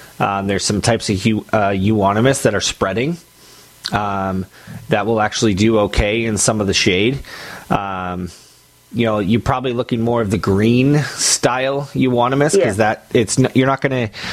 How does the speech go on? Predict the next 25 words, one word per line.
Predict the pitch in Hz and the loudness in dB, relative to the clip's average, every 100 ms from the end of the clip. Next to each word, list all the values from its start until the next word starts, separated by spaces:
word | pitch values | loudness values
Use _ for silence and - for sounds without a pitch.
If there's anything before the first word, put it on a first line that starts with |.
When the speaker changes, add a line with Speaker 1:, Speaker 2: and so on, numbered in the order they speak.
| - - - | -10 -6 0
Speaker 1:
you're | 139 | 0
not | 160 | 0
gonna | 165 147 | 0 -2
get | 139 | -2
the | 139 | -2
one | 127 131 | -2 0
that | 127 113 | 0 0
has, | 117 117 104 | 0 -2 -2
like, | 117 - | -2 0
white | 104 117 117 | 2 2 2
and | 117 110 | 0 2
green | 120 113 113 110 | 2 2 2 2
or | 98 92 | 4 4
yellow | 92 110 113 117 110 | 4 2 2 2 2
and | 110 | 2
green, | 104 113 110 107 98 | 2 2 2 2 2
because | 196 190 113 98 | 2 2 0 0
Speaker 2:
Mm-hmm. | - | 0
Speaker 1:
it's | 110 - | 0 0
gonna | 127 120 | -2 0
need | 117 110 | -2 -2
more | 110 101 | -2 -2
sun | - 95 104 | -2 -2 -2
for | 101 123 | -2 0
that. | 123 123 135 | 0 0 -4